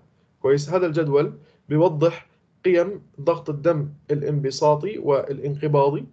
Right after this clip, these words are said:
تمام؟ يعني الطبيعي لازم يكون أقل من مية وعشرين على أقل من ثمانين،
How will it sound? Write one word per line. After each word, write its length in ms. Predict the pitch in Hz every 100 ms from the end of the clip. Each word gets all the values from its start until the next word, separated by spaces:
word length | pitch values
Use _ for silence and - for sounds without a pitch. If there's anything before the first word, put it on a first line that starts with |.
| _ _ -
تمام؟ 400 | 135 139 165 - _ - _ -
يعني 220 | 151 156
الطبيعي 560 | 151 165 160 190 220 226 -
لازم 200 | 156 147
يكون 280 | 147 170 151
أقل 340 | 147 180 143 151
من 140 | 143
مية 160 | 143 143
وعشرين 500 | 139 - 156 147 117 -
على 180 | 143 135 -
أقل 340 | - 170 151 147 - 147
من 140 | 139
ثمانين، 500 | 139 127 135 196